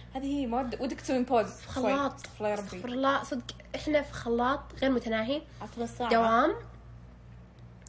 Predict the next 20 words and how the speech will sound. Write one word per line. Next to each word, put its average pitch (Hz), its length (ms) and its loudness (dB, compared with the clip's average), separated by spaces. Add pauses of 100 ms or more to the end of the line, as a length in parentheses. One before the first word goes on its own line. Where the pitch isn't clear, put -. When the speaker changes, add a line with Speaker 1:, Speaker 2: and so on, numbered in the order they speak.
(160)
Speaker 2:
أهل، 240 460 4 (600)
تبين 254 160 -2
تلحقين 254 340 0
على 240 160 0
كل 254 160 -2
شيء، 302 340 2 (560)
في 254 360 2
فعاليات 247 540 0
مرة 254 520 6
كثير. 240 440 0 (280)
Speaker 1:
مم. 233 480 -6
Speaker 2:
يلا، 247 180 2
لحق 240 280 -2
عليهم 233 240 2
كلهم. 262 420 2 (960)
Speaker 1:
توقعت - 300 -8
لو 294 60 2
الدوام 262 360 4
خمس 247 200 -6
ساعات 214 540 -2